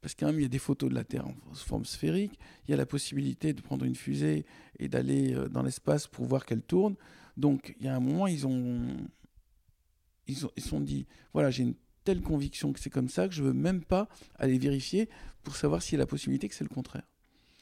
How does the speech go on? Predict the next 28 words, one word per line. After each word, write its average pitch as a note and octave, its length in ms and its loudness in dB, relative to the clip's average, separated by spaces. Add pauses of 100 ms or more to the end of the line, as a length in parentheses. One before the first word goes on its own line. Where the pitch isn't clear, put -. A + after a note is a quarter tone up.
(140)
C'est, - 260 -12
c'est D#3 160 -4
ça D3+ 120 -2
le B2+ 80 -4
problème. C3 320 -8 (440)
Et, G2+ 380 0
et B2+ 40 0
ces A#2 180 -4
gens-là B2 320 2
sont - 160 -4
blâmables. C#3+ 520 -2 (380)
On - 60 -4
va A#2+ 80 -2
pas A#2+ 160 -2
dire, « C#3+ 340 -2
Oh, - 60 -6
attends, D3 280 0
c'est - 160 -6
une A#2+ 80 4
autre C3 200 -4
manière B2+ 260 0
de B2 80 -2
penser A#2+ 420 -4
que D3+ 40 -6
la B2+ 100 -4
Terre B2 180 -6
est A#2 60 -4
plate. » D3 380 -2